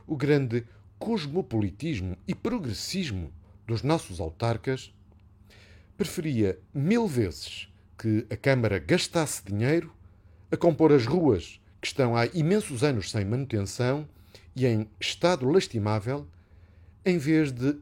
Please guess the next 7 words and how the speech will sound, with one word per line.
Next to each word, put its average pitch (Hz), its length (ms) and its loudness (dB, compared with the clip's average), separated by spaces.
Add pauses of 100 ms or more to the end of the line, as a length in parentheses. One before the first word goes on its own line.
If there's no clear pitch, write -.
inventar 139 840 -4 (440)
modernices 139 680 2
parolas, 170 880 2 (200)
inúteis, 160 720 2 (680)
se - 220 -6
não 202 140 4
mesmo 87 440 -4